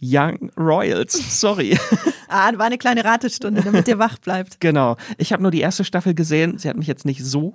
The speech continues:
Speaker 1: gecatcht,
Speaker 2: Mhm.
Speaker 1: äh, aber, äh, ich kann den Appeal schon sehen und genau ist es der gleiche Fall wie bei Heartstopper, dass die halt eine sehr leidenschaftliche Fanbase hat,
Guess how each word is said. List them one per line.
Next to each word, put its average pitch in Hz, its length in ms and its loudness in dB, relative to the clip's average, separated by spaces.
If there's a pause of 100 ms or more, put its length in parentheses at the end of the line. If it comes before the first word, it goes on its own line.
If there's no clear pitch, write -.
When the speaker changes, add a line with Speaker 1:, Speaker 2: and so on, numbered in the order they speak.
(100)
Speaker 1:
gecatcht, 190 520 0
Speaker 2:
Mhm. 214 160 -2 (120)
Speaker 1:
äh, 135 280 0
aber, 131 380 2 (340)
äh, 120 160 -2
ich - 140 -4
kann 139 180 0
den 135 100 2
Appeal 131 300 -2
schon 120 200 -2
sehen 131 280 2
und 120 320 -4
genau 123 320 2 (300)
ist 131 100 -6
es 151 120 -4
der 120 100 2
gleiche 110 240 -2
Fall 117 180 0
wie 117 120 2
bei 110 140 4
Heartstopper, 113 480 -2
dass 107 200 -4
die 113 120 -4
halt 113 200 -4
eine 113 180 -2
sehr 110 220 0
leidenschaftliche 117 640 -4
Fanbase 127 560 2
hat, 120 180 0